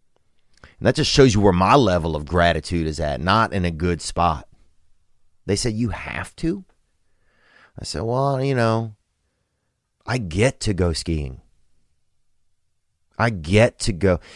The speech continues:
you know, I get to eat breakfast. I get to wake up and hit my knees and thank God to, that I'm alive if I want to.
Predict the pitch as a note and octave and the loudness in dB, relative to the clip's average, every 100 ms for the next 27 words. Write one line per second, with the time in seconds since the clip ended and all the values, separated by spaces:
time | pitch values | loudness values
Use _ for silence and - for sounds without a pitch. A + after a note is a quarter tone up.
0 | - A2 G2 F2+ G2 _ _ _ _ G#2+ | -2 2 4 2 -2 _ _ _ _ -2
1 | A2+ D#2 F2+ B2 - - G#2+ G2+ G2 F#2 | -2 -2 2 2 2 0 0 0 -2 0
2 | F2 - C#2+ C#2 - _ _ _ _ _ | -2 -2 -10 -10 -16 _ _ _ _ _
3 | _ _ _ _ - A#2 F2 A#2+ C3 B2+ | _ _ _ _ -2 -2 4 4 4 2
4 | G2 G#2 G#2+ G#2 G2+ F2+ - - - A#2 | 4 4 4 4 4 0 -4 -12 -2 0
5 | A#2+ A2 G#2+ G#2+ G#2 - G2 F2 G#2 G#2 | 2 2 4 4 2 0 -2 0 0 0
6 | D2+ F#2+ G2 F#2 F2+ - F2+ G2 F#2+ F2+ | 0 2 4 2 -2 -4 0 2 4 4
7 | F2 F2+ F2 E2 D#2+ E2 D#2 C#2 - C2+ | 4 4 2 0 -2 -2 -2 -8 -8 -8